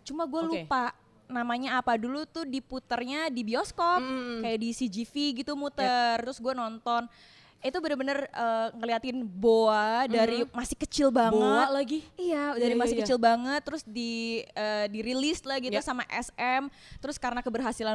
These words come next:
Speaker 1: Boa, mereka bikin Super Junior dan segala
Speaker 2: Mm-mm.
Speaker 1: macemnya. Sampai yang terakhir kayaknya saat itu tuh exo deh.
Speaker 2: Mm.
Speaker 1: Red Velvet belum keluar, jadi
Speaker 2: Yap.
Speaker 1: bener-bener dijelasin semua.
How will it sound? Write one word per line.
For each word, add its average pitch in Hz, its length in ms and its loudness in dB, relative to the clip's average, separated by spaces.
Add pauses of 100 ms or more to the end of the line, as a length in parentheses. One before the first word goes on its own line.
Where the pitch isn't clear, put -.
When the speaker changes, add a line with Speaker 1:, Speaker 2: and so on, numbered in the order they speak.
Speaker 1:
Boa, 220 240 4
mereka 226 240 0
bikin 208 160 -4
Super 214 320 -6
Junior 254 420 -2
dan 226 140 -2
segala 214 240 -2
Speaker 2:
Mm-mm. 214 80 -2
Speaker 1:
macemnya. 254 400 -4
Sampai 240 320 -4
yang 226 80 -6
terakhir 247 240 -6
kayaknya 311 240 -8
saat 233 240 -8
itu 254 160 -10
tuh 349 260 -6
exo - 400 -2
deh. 185 240 -4
Speaker 2:
Mm. 226 140 -8
Speaker 1:
Red 220 160 2
Velvet 220 320 0
belum 220 180 -2
keluar, 220 380 -2
jadi 208 240 -2
Speaker 2:
Yap. 208 80 -8
Speaker 1:
bener-bener 214 320 -2
dijelasin 202 320 -4
semua. 226 320 -6